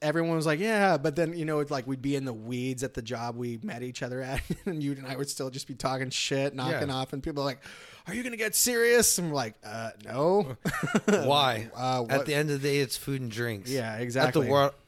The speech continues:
Speaker 2: at the Whataburger at the Pro.
Speaker 1: Yeah, and it's kinda like, and even beyond that, I don't even think we looked at it in that <laughs> much depth. I think we
Speaker 2: No,
Speaker 1: were
Speaker 2: I
Speaker 1: just
Speaker 2: think
Speaker 1: kinda
Speaker 2: we're,
Speaker 1: like,
Speaker 2: we,
Speaker 1: "Who gives
Speaker 2: we
Speaker 1: a
Speaker 2: knew
Speaker 1: fuck?"
Speaker 2: how the world
Speaker 1: Yeah,
Speaker 2: worked,
Speaker 1: it's
Speaker 2: and we're
Speaker 1: kinda
Speaker 2: like, "Let's get through this
Speaker 1: Yeah,
Speaker 2: shift."
Speaker 1: you know, it's kinda like, "Hey, man, you know what? Yeah,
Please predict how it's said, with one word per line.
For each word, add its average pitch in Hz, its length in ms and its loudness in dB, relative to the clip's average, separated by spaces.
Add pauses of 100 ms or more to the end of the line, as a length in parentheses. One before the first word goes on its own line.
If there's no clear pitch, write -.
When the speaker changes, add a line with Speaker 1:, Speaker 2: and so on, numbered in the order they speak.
(100)
Speaker 2:
at - 140 2
the 151 80 4
Whataburger 110 520 2
at 101 120 -4
the 104 60 -6
Pro. 85 380 -8
Speaker 1:
Yeah, 120 300 -2
and 135 120 -2
it's 131 120 -4
kinda 147 200 -2
like, 135 180 -2 (520)
and 240 120 2
even 302 180 2
beyond 175 320 2
that, 151 260 4
I 135 100 0
don't 208 140 2
even 143 200 0
think 135 180 -2
we 127 100 -2
looked 127 280 -4
at 127 120 -2
it 127 160 -4
in 123 180 -8
that 147 300 -2
<laughs> - 0 -
much - 300 0
depth. - 400 2
I 147 80 2
think 151 200 2
we 170 60 6
Speaker 2:
No, 202 80 8
Speaker 1:
were - 60 6
Speaker 2:
I - 20 2
Speaker 1:
just 147 140 2
Speaker 2:
think 185 100 2
Speaker 1:
kinda 151 120 4
Speaker 2:
we're, 151 40 2
Speaker 1:
like, 143 220 0 (440)
Speaker 2:
we, 180 240 0
Speaker 1:
"Who 214 120 -4
gives 170 200 4
Speaker 2:
we 220 140 8
Speaker 1:
a 196 100 6
Speaker 2:
knew 196 200 8
Speaker 1:
fuck?" 147 100 6
Speaker 2:
how 190 160 6
the 185 120 2
world 175 320 4
Speaker 1:
Yeah, 156 60 -4
Speaker 2:
worked, 143 440 4
Speaker 1:
it's 131 100 -4
Speaker 2:
and 156 80 2
we're 165 120 4
Speaker 1:
kinda 160 100 4
Speaker 2:
like, 156 260 0
"Let's 147 220 2
get 147 220 -6
through 151 120 -4
this 139 220 -2
Speaker 1:
Yeah, 160 360 2
Speaker 2:
shift." 139 100 -4
Speaker 1:
you 160 80 -2
know, 151 180 0
it's 147 160 -2
kinda 160 260 -2
like, 143 200 0
"Hey, 175 180 0
man, 147 400 -2
you 175 80 -4
know 160 120 4
what? 160 260 6
Yeah, 135 400 4